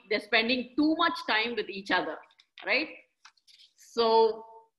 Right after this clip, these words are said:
it can be either that you're spending too much time or too little time if it's a long distance relationship. Now, that is why you find in these lockdown times, suddenly there are too many weddings happening, right? Suddenly you feel that, don't know when this pandemic is going to end, we better hitch up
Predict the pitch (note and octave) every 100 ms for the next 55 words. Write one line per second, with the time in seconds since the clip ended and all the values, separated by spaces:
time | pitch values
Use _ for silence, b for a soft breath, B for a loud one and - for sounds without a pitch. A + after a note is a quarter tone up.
0 | _ _ _ _ _ _ A#3 A3+ B3+ A#3
1 | B3 A3+ B3 C#4 B3 A#3 - A#3+ B3+ A#3+
2 | C#4+ E4+ F#4 F#4 D#4 C#4+ D#4+ A#3 - D4+
3 | D#4+ C#4 B3+ C4+ C4 A#3 A#3 B3+ A3+ -
4 | A3 A#3 G3 F#3+ G#3+ G#3+ - G#3+ G3+ -
5 | F3+ F3 F3 - E3 - - _ _ _
6 | _ _ _ _ _ _ - G#3 G#3 B3
7 | C#4 C#4 C4+ B3 A#3 A#3 B3+ A#3+ A3+ F#3+
8 | F#3+ - A#3+ A#3 A3 A3 A3+ - G#3+ C#4
9 | D4 C4+ G#3 - C4+ C#4+ C4+ F#3+ F#3+ A#3+
10 | - F3+ - E3+ - _ - D#3 - -
11 | F#3+ G#3+ B3+ A#3 G3+ B3 B3 G3+ F3 -
12 | - _ _ _ F3+ D4+ D#4+ E4 C#4+ C4+
13 | C4+ C4 B3 A3 A#3 A#3+ A#3 F#3 G#3 A#3
14 | A3+ G3 G#3 G3 F#3 F#3 G#3+ A#3+ - G#3+
15 | G#3